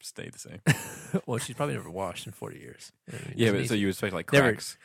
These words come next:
Speaker 2: never eaten
Speaker 1: cracks
Speaker 2: it.
Speaker 1: in the foundation
Speaker 2: Never
Speaker 1: or
Speaker 2: eaten anything either.
Speaker 1: Eyeshadow,
Speaker 2: You
Speaker 1: maybe a
Speaker 2: know?
Speaker 1: little smeared.
Speaker 2: It's the
Speaker 1: She never
Speaker 2: healing,
Speaker 1: once rubbed her
Speaker 2: it's
Speaker 1: eyes.
Speaker 2: the healing power.
Speaker 1: Twenty years.
Speaker 2: It's the healing power of
Speaker 1: <laughs>
Speaker 2: laughter.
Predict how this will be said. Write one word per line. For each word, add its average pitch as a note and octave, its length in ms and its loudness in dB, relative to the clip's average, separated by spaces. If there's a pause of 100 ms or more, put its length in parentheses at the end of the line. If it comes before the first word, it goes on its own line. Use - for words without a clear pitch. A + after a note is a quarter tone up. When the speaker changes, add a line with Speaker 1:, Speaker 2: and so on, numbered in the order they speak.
(120)
Speaker 2:
never A#2+ 200 4
eaten A#2+ 160 -8
Speaker 1:
cracks F#2+ 280 4
Speaker 2:
it. G2+ 40 -2
Speaker 1:
in F#2 40 0
the F2+ 60 -4
foundation F2 640 0
Speaker 2:
Never A2+ 160 2
Speaker 1:
or E2+ 140 -2
Speaker 2:
eaten - 140 -4
anything G#2 400 -6
either. F#2+ 320 -6
Speaker 1:
Eyeshadow, E2+ 520 -2
Speaker 2:
You E2+ 80 0
Speaker 1:
maybe E2+ 160 2
a - 20 4
Speaker 2:
know? G2+ 80 2
Speaker 1:
little E2+ 160 2
smeared. F2 580 0 (280)
Speaker 2:
It's - 200 -6
the C#3 120 -4
Speaker 1:
She - 180 2
never - 140 6
Speaker 2:
healing, E2+ 120 4
Speaker 1:
once F2 220 -2
rubbed F2 160 2
her F2 60 2
Speaker 2:
it's D2+ 100 4
Speaker 1:
eyes. E2 300 -6
Speaker 2:
the A#2 80 0
healing A#2+ 420 -4
power. - 300 -12
Speaker 1:
Twenty F#2 280 -8
years. G#2 220 -6
Speaker 2:
It's F3+ 240 10
the E3+ 160 12
healing B2+ 440 4
power F#2+ 420 -6
of E2+ 140 -8
Speaker 1:
<laughs> - 20 -12
Speaker 2:
laughter. - 680 -8